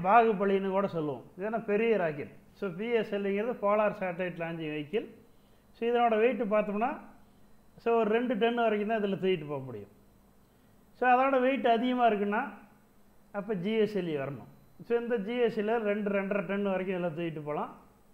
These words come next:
So, இது வந்து நாற்பத்தொம்பது meter weight ஒயர் இருக்கும். So, இந்த பி எஸ் எல் வி தான் என்ன சொல்லுவோம்னா, இந்தியாவோட most successful rocket. So,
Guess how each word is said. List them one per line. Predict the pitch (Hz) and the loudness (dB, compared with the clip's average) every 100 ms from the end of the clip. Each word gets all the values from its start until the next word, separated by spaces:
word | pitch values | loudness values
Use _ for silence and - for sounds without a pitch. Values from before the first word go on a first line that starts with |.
| - _ - - _ - | -20 _ -20 -20 _ -4
So, | 233 214 | 0 2
இது | 208 214 | 2 2
வந்து | 214 226 202 | 0 -2 0
நாற்பத்தொம்பது | 208 196 190 185 180 175 | 0 0 -4 -2 -2 -2
meter | 185 170 185 - | -4 -4 -8 -6
weight | 160 165 175 | -6 -6 -6
ஒயர் | 165 160 143 | -4 -4 -6
இருக்கும். | 139 196 269 - - - - - - | -6 -8 -10 -18 -20 -20 -20 -12 -4
So, | 254 | 0
இந்த | 262 185 | 0 0
பி | 285 339 | 2 2
எஸ் | 302 269 | 2 2
எல் | 254 240 | 2 2
வி | 240 | 0
தான் | 262 | 0
என்ன | 233 233 202 | 2 0 2
சொல்லுவோம்னா, | 196 180 175 202 349 - - - - - _ - 170 | -2 -2 -2 -4 -6 -12 -20 -20 -20 -20 _ -12 -8
இந்தியாவோட | 226 311 277 233 214 285 262 208 | -4 2 4 4 4 2 2 0
most | 254 311 - 277 220 | 4 4 2 -2 -2
successful | 220 294 - 254 208 190 | 0 -2 -2 -2 0 0
rocket. | 175 160 110 - - - _ - - | 0 -4 -6 -14 -20 -20 _ -20 -20
So, | - | -8